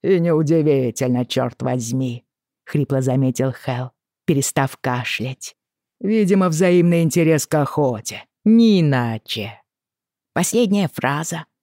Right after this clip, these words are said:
весьма саркастично намекала как на нелюбовь Бичема к кровавым видам спорта,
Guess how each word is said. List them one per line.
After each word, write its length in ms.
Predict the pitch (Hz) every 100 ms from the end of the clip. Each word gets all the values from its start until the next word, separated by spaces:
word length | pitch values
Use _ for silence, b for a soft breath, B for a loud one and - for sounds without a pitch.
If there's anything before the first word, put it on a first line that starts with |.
| _
весьма 300 | - 208 254
саркастично 760 | 254 240 - 208 - 196 180 165
намекала 540 | 160 156 - 147 147
как 240 | 139 143 -
на 80 | 151
нелюбовь 520 | 151 147 131 143 131
Бичема 520 | 127 143 - 143 139
к 160 | - -
кровавым 600 | 143 127 131 131 131 131
видам 300 | 131 123 127
спорта, 600 | - - 160 202 -